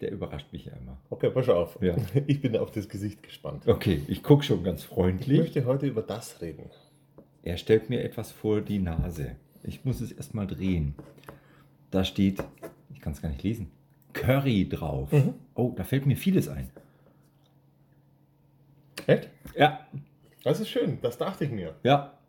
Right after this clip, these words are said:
Speaker 2: Also du kennst den Manfred Curry.
Speaker 1: Ah, ich dachte jetzt erstmal,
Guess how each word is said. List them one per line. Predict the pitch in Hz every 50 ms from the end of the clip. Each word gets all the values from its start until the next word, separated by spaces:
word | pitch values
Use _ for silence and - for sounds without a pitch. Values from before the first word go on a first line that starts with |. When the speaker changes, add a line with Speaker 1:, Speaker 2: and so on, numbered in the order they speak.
| _ _ _ _ _ _ _ _
Speaker 2:
Also | 135 147 160
du | 147 160
kennst | 143 151 180 196 196 - -
den | 127 110
Manfred | 104 104 101 110 - - - 95 95 90 - -
Curry. | - - 98 92 92 85 76 - - _ _ _ _ _ _ _ _ _ _ _ _ _ _ _ -
Speaker 1:
Ah, | - 82 85 85
ich | - - -
dachte | - 76 - - - 85
jetzt | 82 78 73 71 - - -
erstmal, | 143 - 82 - - 110 107 95